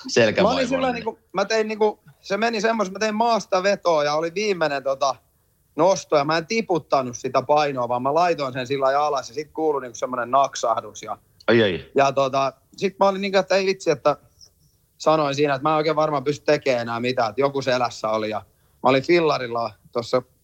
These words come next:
Speaker 2: kuntosalilla ja mä lähdin polkeen, pyöräilin vähän ympäri Tamperetta ja sit mä ajattelin sillä, että kyllä tää tästä menee ja kävin suihkussa, niin heti sen jälkeen oli niinku, että tää on ihan lukossa ja sun muuta. Ja sit menin johonkin kuviin, niin ne sanoi, että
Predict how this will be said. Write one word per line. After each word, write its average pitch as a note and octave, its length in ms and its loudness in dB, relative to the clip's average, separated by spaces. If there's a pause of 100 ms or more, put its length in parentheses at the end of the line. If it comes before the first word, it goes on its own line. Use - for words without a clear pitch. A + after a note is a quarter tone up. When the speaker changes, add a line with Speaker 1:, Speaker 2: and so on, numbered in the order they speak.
(360)
Speaker 2:
kuntosalilla B2 680 2
ja A2+ 80 -2
mä A#2+ 100 0
lähdin C#3+ 240 0
polkeen, D3+ 500 0
pyöräilin C#3+ 460 0
vähän C3 200 0
ympäri B2 460 -2
Tamperetta A#2+ 680 0
ja A2 120 -2
sit - 160 -18
mä C#3+ 120 2 (340)
ajattelin D3 420 2
sillä, D3 160 2
että B2 120 -2
kyllä C#3+ 200 2
tää C#3 140 0
tästä C3 340 -2
menee A2 380 -4
ja G#2+ 100 -4 (680)
kävin D#3 260 4
suihkussa, D#3 680 0
niin C3 120 0
heti E3+ 200 2
sen D3+ 220 2
jälkeen C3 360 -2
oli A#2+ 100 -4
niinku, A#2+ 220 -4
että A#2 180 -4
tää B2 80 2
on B2+ 120 2
ihan C3+ 240 0
lukossa A#2 520 -4
ja G#2+ 120 -10 (840)
sun B2+ 200 0
muuta. B2+ 300 2
Ja A#2+ 100 0
sit A2+ 120 -14
menin C#3+ 280 0
johonkin C#3 300 0
kuviin, C3+ 420 0
niin A#2 120 -6
ne A#2 100 -2
sanoi, B2 300 2
että A2 240 0